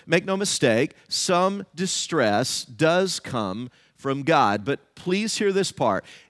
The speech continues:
It's always, when God sends discipline like that, it's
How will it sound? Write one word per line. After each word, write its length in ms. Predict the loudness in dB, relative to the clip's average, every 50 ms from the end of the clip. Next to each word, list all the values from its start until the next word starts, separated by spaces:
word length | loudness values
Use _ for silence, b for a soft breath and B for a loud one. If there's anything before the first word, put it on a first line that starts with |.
| B
It's 260 | B 2 2 0 -2 -10 -10 _ _
always, 640 | 0 2 4 4 4 4 2 2 2 0 0 -2 -4
when 160 | -6 -8 -2
God 320 | 2 2 4 4 4 2 0
sends 340 | -2 -2 -2 -4 -4 -6 -2
discipline 540 | 0 0 0 0 -2 -6 -6 -6 -8 -4
like 240 | -2 -2 -2 -2 0
that, 300 | 0 2 2 2 0 -2 b b b b b b b b b b 0
it's 300 | 2 2 2 2 -2 -8